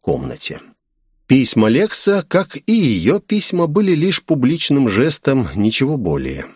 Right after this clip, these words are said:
Она даже сначала не хотела и читать его, но потом все же пробежала глазами, чтобы убедиться в своей правоте.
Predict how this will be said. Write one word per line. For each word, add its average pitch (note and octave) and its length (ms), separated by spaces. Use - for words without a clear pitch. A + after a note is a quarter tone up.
Она F#3+ 260
даже D#3 260
сначала C#3 500
не B2 120
хотела C3+ 420
и C#3+ 160
читать E3 400
его, F2 260
но G#3 120
потом F3+ 320
все D3 240
же C3+ 120
пробежала A2 640
глазами, G#2 500
чтобы A2 440
убедиться G2+ 640
в - 60
своей F#2 380
правоте. F2 720